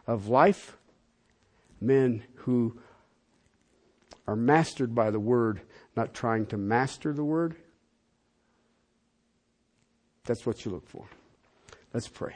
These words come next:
Father, to you and you alone, thank you. Thank you for Titus. Thank you for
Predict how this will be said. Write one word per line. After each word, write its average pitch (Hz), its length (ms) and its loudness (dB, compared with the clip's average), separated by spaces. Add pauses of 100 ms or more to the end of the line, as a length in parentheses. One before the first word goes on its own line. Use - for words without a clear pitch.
(120)
Father, 147 360 6
to - 180 0
you 151 260 6
and 127 80 6
you 135 160 6
alone, 117 320 2 (540)
thank 147 260 6
you. 92 140 -4 (400)
Thank 127 240 -2
you 131 80 2
for - 120 -12
Titus. 131 600 4 (460)
Thank 110 200 -4
you 117 120 -2
for - 160 -18